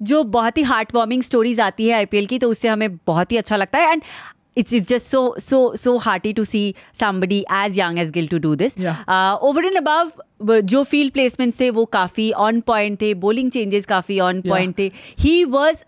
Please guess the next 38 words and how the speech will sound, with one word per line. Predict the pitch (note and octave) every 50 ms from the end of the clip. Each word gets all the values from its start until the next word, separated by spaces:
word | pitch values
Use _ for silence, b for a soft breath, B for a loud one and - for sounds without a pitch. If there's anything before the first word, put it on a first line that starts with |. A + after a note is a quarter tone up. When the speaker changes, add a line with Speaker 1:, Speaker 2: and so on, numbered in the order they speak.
| -
Speaker 1:
assertive, | G#3+ G#3 - - C4 C4+ C4+ - C#4 C4 B3 - C#4 C4 A3+
not | A3+ A3 A3 B3 - - - G#3+ G3
aggressive। | E3+ D3+ F#3+ F#3+ F#3+ F#3+ - - B3+ C#4+ F4+ F4+ b b b b b b b b b _ - -
And | A3 A3 A3+ A3+
that's | G3+ G#3 F#3 F#3+ G3 -
what | - G#3 G#3
was, | F#3+ G3 G#3 G#3 G3
uh, | F3+ F#3+ F3+ F3 E3+ E3+ E3+
very, | E3 F#3 F#3 G3+ F#3+
very | F#3 F#3+ F#3 G3+ G3
impressive। | F3+ - F#3 F#3 F3 - A#3 A3+
वो | G3+ A3 A3+
जिस | G3 A3+ - -
तरह | A3 A3
से | G#3+ - A#3
राशिद | G#3+ G3+ F#3+ F#3+ - C4 A3
से | - B3+
बात | G3 G#3+ G3 F#3+ -
कर | - G#3+ G3
रहे | F#3 F#3+
थे, | - G#3 G3+
सीनियरिटी | - - A#3 A3 G#3 A3 G#3+ G#3 A3 A3 - B3 A#3+
दिखा, | G3+ G#3 - G3 F#3+ F3+
मतलब | E3+ D3+ - G3+ E3+
सीनियर | - - A3+ G3+ G#3 G#3 G3+
को | - G#3+ G#3+ G3+ - - _ -
रिस्पेक्ट | - F3 G3 - - - - A3+ A#3 -
कर | - - A3 G#3
रहे | G3+ G#3 G3+
थे | G3 G#3 G#3 F#3+ G#3
in | G#3+ G#3
terms | - G#3 G3 F#3 F3+ G3+
of | G3+
taking | - - F#3 F3 F#3+ G3
their | F#3+ G3 F#3+
opinions, | F3+ - F#3 - - F#3+ F#3+ F#3+ F#3+ F#3 F#3+ E3+
et |
cetera। | - - D#3+ E3 - - F#3 F#3